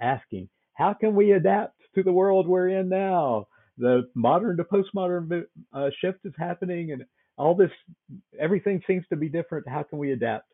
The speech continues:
And so that's what churches were already asking before the, the pandemic came along, and it simply, uh, amplified those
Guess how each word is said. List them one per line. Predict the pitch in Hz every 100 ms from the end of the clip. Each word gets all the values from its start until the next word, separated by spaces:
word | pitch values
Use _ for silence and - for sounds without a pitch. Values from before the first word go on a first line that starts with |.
| _ _ _ _ _
And | 113 113 113 _ _
so | - 143 127 - _ _ _
that's | 123 175 202 - -
what | 139 131
churches | - 135 123 98
were | 104 101
already | 127 139 120 107 107
asking | 135 147 - 143 127
before | 123 202 254 117 95 _ _ _ 110
the, | 95 90 87 - _ _ _ _ -
the |
pandemic | - 113 90 95 85 -
came | - 78
along, | 78 78 78 78 _ _ _ -
and | 90 95
it | 151 160 -
simply, | 127 - 98 87 87 85 _ _ _ _ _
uh, | 107 85 -
amplified | 135 131 - - 73 - - _ _ _ _ _ _
those | 98 98